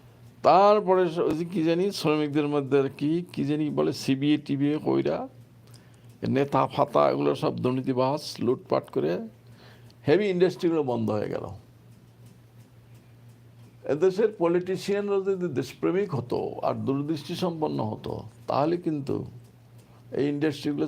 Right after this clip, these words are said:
চালু রাখার জন্য পাকিস্তানি যে উদ্যোক্তা ছিল তাদেরকে রেখে দিত। আহ, মুক্তিযুদ্ধের হকের শক্তি, বিপক্ষের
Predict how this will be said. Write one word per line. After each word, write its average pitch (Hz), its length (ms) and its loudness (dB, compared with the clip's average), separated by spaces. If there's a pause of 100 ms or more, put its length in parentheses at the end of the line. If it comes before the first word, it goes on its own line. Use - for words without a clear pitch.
চালু 127 260 2
রাখার 160 340 -2
জন্য 107 200 -4 (1200)
পাকিস্তানি 139 600 -2
যে 147 120 0
উদ্যোক্তা 139 400 -2 (100)
ছিল 117 120 -2 (180)
তাদেরকে 113 480 -4
রেখে 98 240 -6
দিত। - 160 -14 (1900)
আহ, 277 420 0 (1080)
মুক্তিযুদ্ধের 165 760 0
হকের 156 380 2 (100)
শক্তি, 196 260 0 (100)
বিপক্ষের 139 460 0